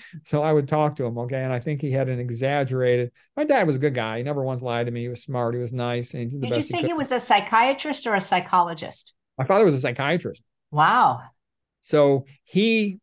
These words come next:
Speaker 1: was quite involved with all this neuropsychopharmacology. I actually considered being a psychiatrist, but I didn't, I didn't see it as being that challenging to me at the time.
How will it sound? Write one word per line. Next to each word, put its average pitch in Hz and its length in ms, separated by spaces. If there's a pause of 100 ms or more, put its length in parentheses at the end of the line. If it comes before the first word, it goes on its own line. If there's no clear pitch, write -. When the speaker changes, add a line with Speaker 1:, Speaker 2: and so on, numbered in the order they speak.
Speaker 1:
was 147 480
quite 202 400
involved 165 380
with 135 100
all 143 140
this 131 120
neuropsychopharmacology. 139 1040
I 160 160
actually - 240
considered 156 520
being 135 180
a 123 80
psychiatrist, 131 760
but 123 280 (520)
I 165 100
didn't, 165 260
I 160 100
didn't 170 200
see 170 320
it 151 80
as 135 140
being 143 240
that 139 200
challenging 147 520
to 143 60
me 147 120
at 143 80
the - 60
time. 147 400